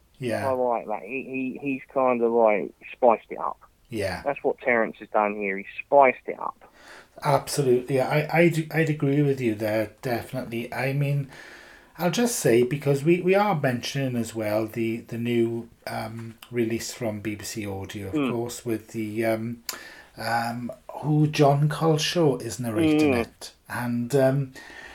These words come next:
Speaker 1: the opening scenes of this with John Culshaw, um, doing the voice of, of, uh, well, he op-, does the voice of John Pertwee, and he doesn't try to emulate Sarah,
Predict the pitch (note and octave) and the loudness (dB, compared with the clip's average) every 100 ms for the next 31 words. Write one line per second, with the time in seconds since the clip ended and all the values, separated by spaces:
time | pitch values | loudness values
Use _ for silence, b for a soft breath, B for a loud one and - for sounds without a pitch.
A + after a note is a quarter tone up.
0 | B B B - E3 F#3 F#3 A3 G#3+ E3 | B B B 2 8 8 6 2 4 4
1 | D3+ - B2 B2 B2 A#2 A2+ A2+ G2+ G#2 | 2 2 0 0 -2 -4 -4 -6 -4 -4
2 | G2+ - C3+ B2+ - C#3 C3 B2+ B2 B2 | -4 0 0 0 0 2 2 0 -4 -4
3 | A2+ A2 - B2 A#2+ A#2 A2+ - F#2+ F#2 | -4 -4 -2 0 0 -2 -4 -8 -8 -8
4 | F#2 G2 G2+ - B2 A#2 A#2 G2+ A#2+ A2+ | -8 -10 -10 -2 0 2 0 0 -2 -2
5 | - A#2+ A2 G#2 G2 F#2+ - - - - | -6 -8 -10 -10 -12 -12 -14 -14 -12 -10
6 | - - _ - G2 F#2 G2 A2+ - B2 | -12 -14 _ -8 -8 -6 -8 -10 -10 -12
7 | G#2+ G#2 A2+ A2+ - G#2 G2 - A2+ A2 | -10 -6 -6 -4 -8 -10 -12 -6 -6 -6
8 | - A#2+ A#2 - A2 A2+ G2+ G2+ G2 - | -8 -8 -8 -8 -6 -4 -4 -6 -8 -12
9 | A#2+ E3 D#3 E3 D#3+ B2 C#3+ A#2 A2 A2 | 0 0 2 2 2 2 2 0 0 -4
10 | G2 - F#2+ F2+ F#2 B2 D#3 | -6 -8 -6 -6 -4 -2 -2